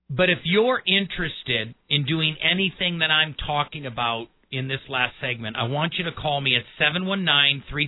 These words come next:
three zero, one four five seven, or simply go to Churchill, Colorado, and click on the Colorado Springs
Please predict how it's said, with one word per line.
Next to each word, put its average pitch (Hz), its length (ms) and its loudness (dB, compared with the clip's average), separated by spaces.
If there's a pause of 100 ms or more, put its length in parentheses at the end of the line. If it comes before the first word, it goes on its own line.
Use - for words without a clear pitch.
three 156 260 -2
zero, 131 400 -2 (300)
one 135 360 -2
four 139 320 -10
five 135 200 2 (120)
seven, 117 280 -4 (260)
or 147 220 -2
simply 196 340 0
go 170 180 -2
to 156 80 0 (260)
Churchill, 226 720 0
Colorado, 165 880 2 (220)
and 135 200 0
click 196 320 -2
on 180 200 2
the 151 140 -2
Colorado 185 520 2 (100)
Springs 156 320 -4